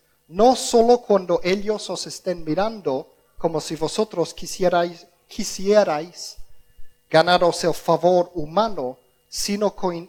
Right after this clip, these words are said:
con integridad de corazón y por respeto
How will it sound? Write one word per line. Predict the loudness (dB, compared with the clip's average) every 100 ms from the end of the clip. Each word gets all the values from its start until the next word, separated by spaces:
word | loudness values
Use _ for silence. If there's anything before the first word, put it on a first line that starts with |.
| _
con | -4 -2
integridad | -6 -10 -4 -4 0 -2 2 2 2 0 -4
de | -4
corazón | -4 0 0 0 0 2 2 -2 -10 -16 _ -14
y | -8
por | -2 0
respeto | 0 -4 -6 0 0 0 -4 -4